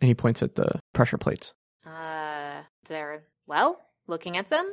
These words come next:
Speaker 2: they're colored tiles.
Speaker 1: Hmm. Tap considers and then picks a rock off the ground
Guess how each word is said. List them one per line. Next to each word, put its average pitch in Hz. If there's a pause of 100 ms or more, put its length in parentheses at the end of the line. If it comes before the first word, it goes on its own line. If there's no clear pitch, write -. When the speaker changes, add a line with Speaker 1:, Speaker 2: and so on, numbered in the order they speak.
Speaker 2:
they're 269
colored 208
tiles. - (240)
Speaker 1:
Hmm. 214 (260)
Tap 143
considers 123
and 127
then 123 (140)
picks -
a 135
rock 123
off -
the 127
ground 127